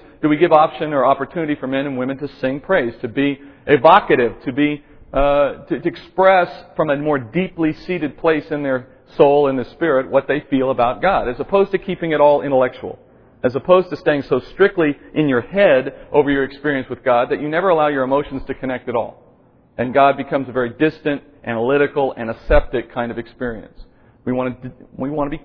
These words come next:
careful of ever getting into that role. Thirdly, are you praying for one another? Is the body generally drawn together by the Holy Spirit? Or are we all individually experiencing it as one, and then we go home and we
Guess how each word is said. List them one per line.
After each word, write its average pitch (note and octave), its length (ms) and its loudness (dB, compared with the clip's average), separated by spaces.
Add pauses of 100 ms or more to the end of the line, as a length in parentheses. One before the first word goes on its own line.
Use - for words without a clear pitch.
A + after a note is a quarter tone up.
careful C3+ 320 0
of A#2+ 80 0
ever B2 160 2
getting A#2+ 240 -4
into B2+ 180 -2
that F3 240 2
role. A2+ 320 -2 (840)
Thirdly, F3 400 8
are E3 100 4
you D3+ 120 -2
praying D3 460 0
for E3+ 100 -2
one D#3+ 160 0
another? D#3+ 300 0
Is C3 160 -4
the C3 100 2
body D#3 400 2 (160)
generally D3+ 420 0
drawn C3+ 300 -2
together C#3 680 -2 (500)
by C3+ 180 6
the C3+ 100 -4
Holy B2+ 220 -2
Spirit? - 400 -4 (260)
Or C#3 200 4
are C#3 140 4
we C#3+ 140 0
all D3 220 6
individually C3+ 500 0
experiencing C3+ 600 -4
it C3+ 180 -6
as B2 160 -4
one, C3 300 -6
and C3+ 100 -4
then C3 80 -4
we C3 80 -6
go C3 180 0
home A#2+ 240 -4
and B2+ 100 -6
we B2 180 -8